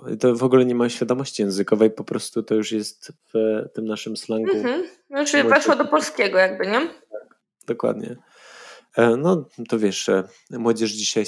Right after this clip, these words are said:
Speaker 1: jest bardzo kosmopolityczna, prawda? TikToki, e, Fortnite, e, Minecrafty i inne takie rzeczy, no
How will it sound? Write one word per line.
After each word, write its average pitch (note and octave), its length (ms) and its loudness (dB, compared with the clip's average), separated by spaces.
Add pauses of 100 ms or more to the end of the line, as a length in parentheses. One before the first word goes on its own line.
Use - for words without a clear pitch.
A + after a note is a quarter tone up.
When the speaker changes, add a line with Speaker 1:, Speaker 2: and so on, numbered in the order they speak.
Speaker 1:
jest A2 200 -6
bardzo A2 260 2
kosmopolityczna, A2 960 -2
prawda? G#2 400 -2
TikToki, - 840 -2
e, G#2 300 -2 (300)
Fortnite, B2 1000 2
e, G#2+ 120 -6
Minecrafty A2 1000 0
i A#2 120 0
inne A2+ 220 2
takie A2+ 320 -2
rzeczy, A2+ 320 -4
no A2+ 80 -2